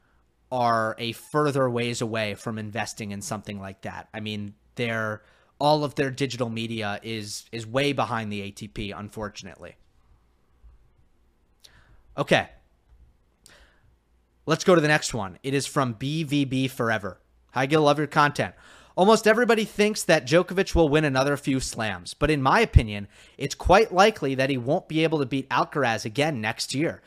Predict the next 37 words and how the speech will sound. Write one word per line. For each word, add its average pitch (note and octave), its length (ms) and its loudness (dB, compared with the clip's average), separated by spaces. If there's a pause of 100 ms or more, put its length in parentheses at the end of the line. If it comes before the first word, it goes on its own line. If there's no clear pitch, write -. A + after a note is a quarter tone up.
(260)
The D3+ 80 -2
development F#3+ 560 2
of F3 60 2
Alcaraz D#3 560 4
is A2 100 -6
so D3+ 260 4
fast, - 560 -2 (200)
it's - 160 -2
almost A#3+ 320 0
impossible E3+ 640 2
to A2+ 80 -6
win C3+ 180 -2
a C3+ 60 -4
slam D#3 400 -2
without C#3+ 340 0
beating C3 220 -4
Alcaraz A#2+ 540 -2
due B2 120 -6
to G#2+ 80 -8
his G2 140 -10
dominance. C3 500 -2 (340)
What D3 260 2
do G#3 100 -6
you G#3 80 -2
think D#3 260 -6
about A2+ 320 -2
that?" A#2+ 300 2 (1300)
I D3 120 -2
think G#3+ 340 -4
that D#3 420 2 (460)
development E3 800 2
rarely E3+ 680 2
goes D3+ 560 2
in C3+ 180 -8
a A#2+ 60 -6
straight C3 400 -4
line, A2 520 -4